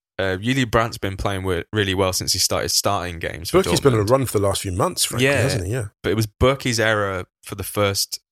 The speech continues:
Speaker 1: Leipzig goal, Brandt's error for the second Leipzig goal. And, um,
Speaker 2: Bizarre.
Speaker 1: yeah.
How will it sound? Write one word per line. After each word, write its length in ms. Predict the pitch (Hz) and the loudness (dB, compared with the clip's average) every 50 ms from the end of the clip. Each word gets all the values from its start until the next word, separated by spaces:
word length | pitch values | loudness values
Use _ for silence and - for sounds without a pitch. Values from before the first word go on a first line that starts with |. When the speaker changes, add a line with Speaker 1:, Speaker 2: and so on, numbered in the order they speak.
| _ - | _ -4
Speaker 1:
Leipzig 380 | 92 92 - - - 92 - | -2 -2 -2 -2 -4 -8 -6
goal, 340 | - - 73 73 76 82 90 _ _ _ _ - | -4 -4 -2 -2 -2 -4 -6 _ _ _ _ -2
Brandt's 400 | - 113 113 117 - 135 123 - | 0 0 0 0 -2 0 0 2
error 280 | 107 101 98 98 90 92 | 2 2 0 -2 -4 -6
for 160 | - - 98 | -6 -8 -6
the 80 | 92 | -2
second 640 | 90 - - 107 104 - - 87 80 87 - - - - _ - | 0 2 2 2 0 0 -4 -4 -4 -6 -8 -10 -12 -14 _ -8
Leipzig 380 | - 78 73 - - - - - | -8 -6 -4 -4 -4 -6 -6 -4
goal. 320 | - 69 65 - - - _ _ _ _ _ _ _ _ _ _ _ _ _ _ _ _ | -4 -4 -4 -4 -8 -12 _ _ _ _ _ _ _ _ _ _ _ _ _ _ _ _
And, 380 | - 101 98 98 95 95 95 101 | -4 -2 -2 -2 -4 -4 -2 0
um, 320 | 101 98 98 95 95 95 | 2 2 2 0 0 -2
Speaker 2:
Bizarre. 680 | 92 95 - - 123 135 135 139 135 131 117 98 90 90 - | -2 -2 0 0 0 0 -2 -2 0 0 0 0 0 -2 -4
Speaker 1:
yeah. 600 | - 104 110 110 117 113 113 110 104 101 98 98 | -2 0 2 4 4 4 2 0 0 -2 -4 -6